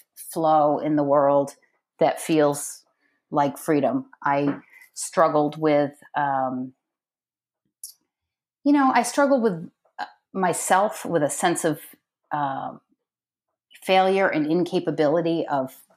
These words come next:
various things in, in life that I, paths I tried to go down that, that didn't work out, which I can now look back and think, you know, that's just what life is. <laughs> And that's the journey of life. But at the time I was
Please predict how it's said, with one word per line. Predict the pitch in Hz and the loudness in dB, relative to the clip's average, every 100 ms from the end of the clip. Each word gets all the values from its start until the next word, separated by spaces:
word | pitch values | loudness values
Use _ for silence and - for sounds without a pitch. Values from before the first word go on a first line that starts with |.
| _ - | _ -4
various | 175 180 180 170 - - - | 0 0 0 -2 -4 -8 -2
things | 160 165 156 | 0 0 0
in, | 143 123 - _ _ _ | -2 -4 -8 _ _ _
in | - 151 | -6 0
life | 147 151 - | 0 0 0
that | 147 | 0
I, | 135 135 139 - - - - | 2 2 -2 -8 -20 -18 -2
paths | 156 165 - - | 0 2 0 0
I | 151 | 0
tried | 160 156 151 | 2 2 2
to | |
go | 156 156 | 0 2
down | 151 151 156 | 4 4 4
that, | 147 - - | 0 -2 -6
that | 165 143 | -4 -2
didn't | - 160 151 | -2 -2 0
work | 147 143 | 0 2
out, | 147 147 147 | 4 4 2
which | 143 - | -2 -2
I | 131 | -4
can | - 139 | -2 -2
now | 139 151 | 0 0
look | 143 | 0
back | - 147 147 | 0 0 0
and | 143 | -2
think, | 151 143 | -2 0
you | 151 | 0
know, | 139 | 2
that's | 143 143 - | 0 0 -2
just | 135 - | -4 0
what | 147 139 | 0 2
life | 143 139 | 0 0
is. | 143 139 156 | -2 0 -2
<laughs> | |
And | 131 | 0
that's | 170 143 - | 0 0 -2
the | 143 | -2
journey | 160 151 147 | 2 4 2
of | 139 | 2
life. | 151 147 151 | 0 0 -2
But | 151 | -6
at | 139 143 | -6 -4
the | 135 | -6
time | - 147 147 | -2 0 2
I | 139 | 0
was | 135 135 | -2 -4